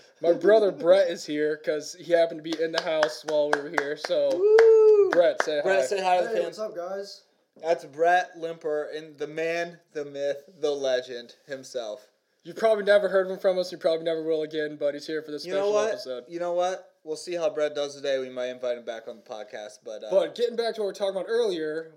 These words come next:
Speaker 1: we obviously pre-made our top ten list before, uh,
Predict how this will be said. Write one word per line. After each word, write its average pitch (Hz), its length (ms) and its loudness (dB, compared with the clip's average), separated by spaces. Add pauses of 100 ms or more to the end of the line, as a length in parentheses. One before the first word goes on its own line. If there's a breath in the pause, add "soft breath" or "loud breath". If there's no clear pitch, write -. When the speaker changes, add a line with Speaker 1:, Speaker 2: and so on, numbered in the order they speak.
Speaker 1:
we 185 220 -6
obviously 196 420 -6
pre-made 175 760 -6
our 147 300 -6
top 165 480 -6
ten 180 300 -8
list 139 420 -10
before, 147 800 -8 (580)
uh, 123 500 -6